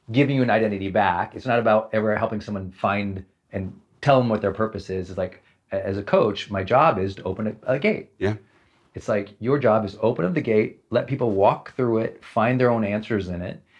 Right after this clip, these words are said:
Speaker 1: And I've spent, you know, twenty-five years trying to study human behavior change and high performance. And in all that study of psychology and neuroscience and sociology and, and high performance studies, it's, like, super clear. Personal change happens through four gates.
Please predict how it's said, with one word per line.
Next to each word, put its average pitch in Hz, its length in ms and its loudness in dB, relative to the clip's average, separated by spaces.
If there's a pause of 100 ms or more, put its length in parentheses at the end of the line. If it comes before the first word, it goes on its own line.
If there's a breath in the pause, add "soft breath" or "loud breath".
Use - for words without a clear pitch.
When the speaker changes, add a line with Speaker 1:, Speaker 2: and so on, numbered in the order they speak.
(220 soft breath)
Speaker 1:
And 110 600 2
I've 107 120 -2
spent, 110 320 -4 (140)
you 107 100 -4
know, 87 60 -4
twenty-five 104 500 0
years 104 400 -2
trying 104 220 -2
to 98 60 -6
study 92 420 -4 (300)
human 110 220 -4
behavior 165 260 2
change - 360 -12 (300)
and 98 360 -4
high 107 120 0
performance. 110 640 -2
And 98 400 -6 (380 soft breath)
in 120 120 -2
all 113 120 2
that - 160 2
study 113 280 2
of 95 100 -2
psychology 110 640 2
and 98 160 -4
neuroscience 113 680 2
and 95 60 -10
sociology 110 920 2
and, 90 200 -10
and 92 120 -10
high 95 100 -8
performance 107 260 -6
studies, 117 220 -4
it's, - 80 -12
like, - 140 -10
super 196 260 -4
clear. 95 340 -2 (640 soft breath)
Personal 151 300 0
change 117 220 -4
happens 98 600 -4
through 104 140 -6
four 98 200 -6
gates. - 460 -14